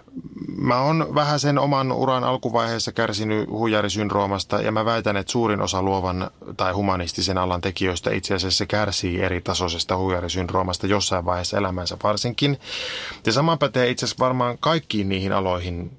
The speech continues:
joilla menestystä ei voi mitata täsmällisesti. Siis mä tarkoitan sitä, että jos on esimerkiksi vaikka mäkihyppääjä ja hyppää pisimmälle, niin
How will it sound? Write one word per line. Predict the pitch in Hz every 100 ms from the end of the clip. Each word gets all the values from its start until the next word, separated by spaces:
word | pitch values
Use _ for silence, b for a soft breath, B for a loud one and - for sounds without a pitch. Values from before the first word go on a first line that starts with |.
| -
joilla | 104 101 95 -
menestystä | - 127 127 - 98 - 101
ei | 101 98
voi | 95
mitata | 101 104 95 90 87
täsmällisesti. | 101 90 87 80 80 - - - - - - -
Siis | 95
mä | 95
tarkoitan | 107 104 95 92
sitä, | 92 90 95
että | -
jos | 92 -
on | 104 - - - - B B B
esimerkiksi | 95 98 92 - 95 - - -
vaikka | 98 104
mäkihyppääjä | 95 - 127 143 - 139 139
ja | 135
hyppää | 135 127 127 120
pisimmälle, | 123 117 117 107 107 107 - B B B B
niin | 110 113 - -